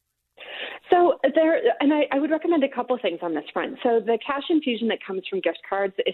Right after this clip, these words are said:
something that these restaurants and businesses really need right now. So that's something that's important. But also ordering takeout is something, if you were, you know, the kind of family that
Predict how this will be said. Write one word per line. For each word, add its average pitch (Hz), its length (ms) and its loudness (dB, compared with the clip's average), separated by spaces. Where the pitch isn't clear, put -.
something 196 320 -2
that 175 140 0
these 180 200 4
restaurants 170 460 -6
and 170 140 -6
businesses 165 480 -4
really 156 240 0
need 147 200 -4
right 113 220 -2
now. - 260 -10
So 190 120 4
that's 190 200 -2
something 185 280 -2
that's 156 160 -4
important. - 420 -6
But 277 100 2
also 330 240 2
ordering 233 480 2
takeout 170 460 -2
is 202 140 -4
something, 214 320 -2
if 220 120 -4
you 285 100 0
were, 302 240 2
you 254 180 -2
know, 226 100 0
the 220 80 0
kind 220 180 -2
of 220 80 -2
family 208 460 0
that 185 200 -2